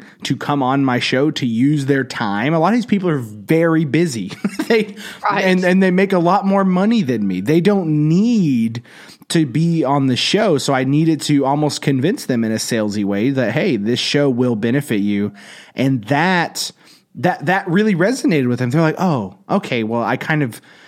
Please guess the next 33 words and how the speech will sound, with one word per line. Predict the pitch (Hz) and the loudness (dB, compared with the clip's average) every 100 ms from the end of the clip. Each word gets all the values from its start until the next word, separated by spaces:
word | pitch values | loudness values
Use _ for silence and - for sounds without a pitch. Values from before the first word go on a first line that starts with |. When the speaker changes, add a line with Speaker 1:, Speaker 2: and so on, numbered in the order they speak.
| - - | -18 -4
Speaker 1:
I | 143 | -4
get | 123 120 131 - | -2 -2 -2 -2
that | 104 101 | -2 -2
a | |
little | 101 101 95 | -2 -2 -2
bit." | 101 98 98 - | -4 -4 -6 -2
And, | 143 143 139 135 147 | 0 2 0 0 0
but | 180 170 | 0 0
that, | 196 220 | -2 0
that's | 202 269 - | -2 -2 -2
what | 285 170 | -4 0
this, | 202 196 - | 0 0 -2
that's | 208 - | -4 -2
what | - - | -4 -2
workshop | 160 214 - 208 160 123 | -2 0 0 0 -2 -4
does, | 170 202 165 | 0 0 0
though. | 135 143 | 0 0
It | 175 | 2
allows | 175 156 170 208 214 | 2 2 2 2 -2
for | - 131 | -4 -4
those | 147 190 - | 0 -2 -2
conversations, | 208 180 165 156 139 147 143 | -2 -2 -2 0 0 0 -2
but | 143 | -2
it | 127 | -2
also | 151 202 208 175 | -2 -2 0 0
allows | 143 131 123 | 0 0 0
us | 131 - | -2 -2
to | 127 | -2
go | 123 | -2
talk | - 156 117 | 0 -2 -2
to | 143 | -2
that | 139 127 | -2 -2
kid | 151 143 | 0 0